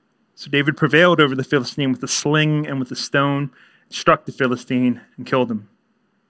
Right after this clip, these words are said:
There was no sword in the hand of David. Then David ran and stood over the Philistine and took his sword and drew it out of its sheath and killed him and cut off his head with it.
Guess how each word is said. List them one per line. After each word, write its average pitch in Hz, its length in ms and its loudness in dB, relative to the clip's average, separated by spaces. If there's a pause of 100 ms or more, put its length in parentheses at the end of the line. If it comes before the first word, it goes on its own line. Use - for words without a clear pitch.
(560)
There 151 100 2
was 147 120 -2
no 151 80 0
sword 151 500 2
in 131 140 -6
the 127 80 0
hand 127 240 0
of 113 120 -8
David. 123 360 -4 (1040)
Then 165 140 4
David 165 280 4
ran 147 580 4
and 143 80 -4
stood 190 240 6
over 196 220 6
the 160 80 4
Philistine 165 520 4
and 156 140 0
took 196 200 2
his 175 200 4
sword 175 240 4
and 139 120 -6
drew 185 260 6
it 190 80 6
out 180 180 6
of 160 120 2
its 143 120 -4
sheath 156 460 2 (540)
and 131 100 -12
killed 226 320 4
him 117 240 -2 (640)
and 147 100 -12
cut 160 140 2
off 165 140 2
his 139 100 -10
head 208 180 2
with 135 220 -6
it. 113 80 -8